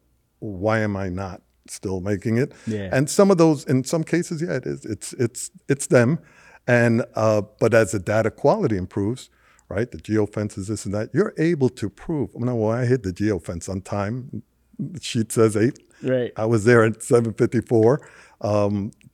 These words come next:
Speaker 1: sheet says I should have left at X time. I left a half hour later." It's not my guy walking around the building. You know, he can't
Speaker 2: <laughs>
Speaker 1: leave the dock area. So, um, those, um,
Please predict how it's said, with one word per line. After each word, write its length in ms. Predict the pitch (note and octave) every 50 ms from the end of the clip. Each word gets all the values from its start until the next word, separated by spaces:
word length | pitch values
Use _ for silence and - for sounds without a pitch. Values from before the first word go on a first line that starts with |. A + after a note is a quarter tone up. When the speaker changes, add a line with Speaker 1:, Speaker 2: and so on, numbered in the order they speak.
| - _
Speaker 1:
sheet 300 | - - - A#2+ A2+ -
says 180 | - B2 A#2+ G#2+ A#2+
I 60 | G#2 -
should 120 | - C#3 A#2 G#2+
have 80 | G#2 B2 B2+
left 140 | - - A2
at 120 | G#2+ - - -
X 240 | B2 B2 - - - - B2+
time. 200 | C3+ D3 D#3+ D#3+ D3+ _ -
I 80 | G2 G#2 G#2+ B2
left 160 | B2 - - G#2
a 60 | G2+ A#2
half 120 | A#2 - -
hour 180 | A2+ A2 G#2 G2 A#2
later." 160 | B2+ A#2+ F2 - _ _ _ _
It's 120 | - -
not 140 | A#2+ C3+ C#3
my 160 | B2 B2+ A#2+
guy 200 | A2 C3 B2 B2
walking 300 | G#2 A#2 B2+ A#2+ A#2+ A2+ A2+
around 160 | A#2 A#2+ A2
the 100 | G2+ F#2 E3
building. 260 | F#3+ F3 B2+ F#2 F2 F#2 G2+
You 80 | G#2
know, 100 | G2 F#2 G#2 A#2
he 20 |
can't 320 | - - C#3+ B2 A#2+ A#2 -
Speaker 2:
<laughs> 80 | C3+ C3
Speaker 1:
leave 140 | D3 D#3+ A#2
the 120 | A2 G2 G#2+ B2+
dock 180 | D3+ D3 -
area. 300 | G2+ G2+ G2 G2 G#2 A2+ A2+ _ _ _ _ _ _
So, 320 | - - C#3 A#2+ A#2+ A#2 - - - - - _ _
um, 320 | - B2 A#2 A#2 A#2 A#2 - _ _ _ _ _ _ -
those, 560 | B2 A#2 B2 C3+ C3+ C3+ C3 B2+ - - - _ _ _ _ _ - - - - - - - F2 - _ - -
um, 280 | - G2 G2 F#2 F#2